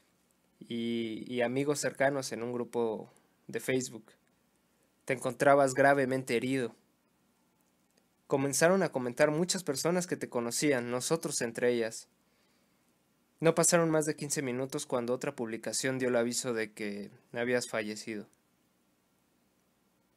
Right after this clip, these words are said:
No, fue inevitable quedarme en shock, como si se tratara solo de una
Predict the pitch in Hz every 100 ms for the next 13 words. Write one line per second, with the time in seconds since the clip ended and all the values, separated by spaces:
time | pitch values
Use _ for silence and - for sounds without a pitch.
0 | _ _ _ _ _ _ _ _ _ _
1 | _ _ _ _ _ _ _ _ _ _
2 | _ _ _ _ _ 160 151 160 - -
3 | 185 196 170 135 185 202 151 123 135 -
4 | - 127 131 131 127 139 127 - - _
5 | _ _ _ _ _ _ _ _ _ _
6 | _ 139 131 131 131 127 - 131 127 -
7 | 147 147 151 147 143 135 139 131 120